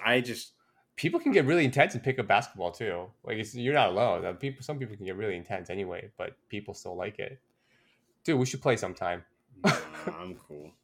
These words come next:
Speaker 2: <laughs> You're cool? <laughs> Oh, I didn't know that. Oh. I didn't know you, yeah. Wow. You, you get so hot in team sports that you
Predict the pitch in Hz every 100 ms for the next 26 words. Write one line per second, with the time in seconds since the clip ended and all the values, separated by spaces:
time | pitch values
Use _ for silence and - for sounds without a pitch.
0 | _ - 175 185 180 - 170 - - _
1 | _ - - - - - _ _ _ _
2 | _ _ - - 330 - 156 _ - 143
3 | 135 147 135 131 117 95 120 117 139 110
4 | 98 107 - _ _ _ _ _ _ _
5 | _ _ _ _ _ - 113 143 135 127
6 | 120 120 110 92 104 120 _ _ 110 113
7 | 110 95 101 _ _ _ _ _ _ 117
8 | 131 131 113 127 127 131 - 139 147 143
9 | - 131 139 151 123 - 127 120 - 123
10 | 131 - 101 95 110 110